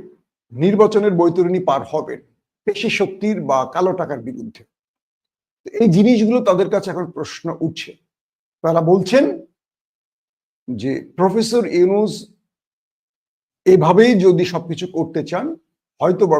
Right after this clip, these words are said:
ফেব্রুয়ারির নির্বাচনে তারা যোগ দেবেন না, অংশ নেবেন না, কেউ কেউ বলছেন। অর্থাৎ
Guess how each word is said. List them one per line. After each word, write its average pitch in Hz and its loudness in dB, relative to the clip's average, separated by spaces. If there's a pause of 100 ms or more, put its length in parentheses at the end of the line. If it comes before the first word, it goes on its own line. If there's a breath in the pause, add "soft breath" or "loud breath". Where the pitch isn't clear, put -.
(120)
ফেব্রুয়ারির 165 -2
নির্বাচনে 156 -2
তারা 147 -8 (120)
যোগ 135 -8 (120)
দেবেন - -14 (100)
না, - -20 (340)
অংশ - -8 (140)
নেবেন - -12
না, - -20 (500)
কেউ 196 6 (100)
কেউ 180 2 (100)
বলছেন। 165 -6 (1700)
অর্থাৎ 220 -2